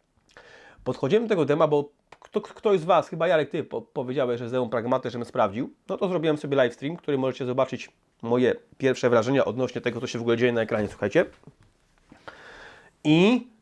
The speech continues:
e, tutaj jest właśnie w, w, w tych, e, to moje pierwsze wrażenie, jeszcze zanim przerwę, to moje pierwsze, słuchajcie, wrażenie jest tutaj w, w, e, w zakładce na żywo. To jest ostatni livestream. No i, i słuchajcie, tak, tak mówię,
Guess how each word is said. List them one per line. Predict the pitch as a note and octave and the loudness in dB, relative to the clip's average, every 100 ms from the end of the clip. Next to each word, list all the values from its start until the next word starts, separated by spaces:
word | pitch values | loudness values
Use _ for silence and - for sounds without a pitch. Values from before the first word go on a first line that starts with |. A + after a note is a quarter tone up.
| _ | _
e, | - D3 | -8 -4
tutaj | F#3 F3+ | 2 4
jest | C#3 | 4
właśnie | C#3 D3+ B2+ | 0 0 -2
w, | A#2 - | -2 -4
w, | C3 B2+ C3+ | -4 -2 -4
w | - | 0
tych, | D#3+ A#2+ - | 2 2 0
e, | C3 B2 A#2+ A#2 A#2 | -4 0 0 0 0
to | B2 | 2
moje | C3 C3 | 2 0
pierwsze | B2+ C3 | -2 0
wrażenie, | B2 C3+ | 0 -2
jeszcze | A#2 A#2 A2 - _ | -2 -4 -6 -12 _
zanim | - A#2 B2+ A2+ | -18 -4 -2 -2
przerwę, | B2+ B2+ A#2+ A2+ | -2 -2 -2 -2
to | A#2 | -2
moje | A#2 | -2
pierwsze, | A#2 G#2+ | -4 -8
słuchajcie, | - G#2 G2+ | -6 -6 -4
wrażenie | A2 A2 A2 | -4 -4 -2
jest | G#2+ - | -4 -6
tutaj | - G#2 G2 | -4 -2 -2
w, | G2 | -2
w, | G2 G2 F#2 G2 F#2+ F#2+ - _ - | -2 -2 -2 -2 -2 -4 -10 _ -12
e, | F#2+ F2+ F2 E2+ E2 F2+ G#2 | -8 -6 -4 -4 -4 -6 -8
w | A2+ | -4
zakładce | A2+ - G#2+ G#2+ | 0 2 0 0
na | G#2 | 0
żywo. | G#2 F#2 - _ - - - - - | 0 -2 -6 _ -20 -20 -20 -20 -14
To | - | -12
jest | - | -2
ostatni | C3 A2 G#2+ | 0 2 0
livestream. | G2+ - F#2 F2 - - - - | 0 -4 -10 -10 -16 -20 -20 -6
No | C#3+ C3 A2 | 2 2 2
i, | C#3+ E3 F#3+ G#3 - | 0 0 0 -4 -6
i | F3+ | -4
słuchajcie, | G3+ A3 A3 A#3+ A3+ | 2 2 4 2 4
tak, | G#3+ | 2
tak | A3 | 2
mówię, | A3 | 0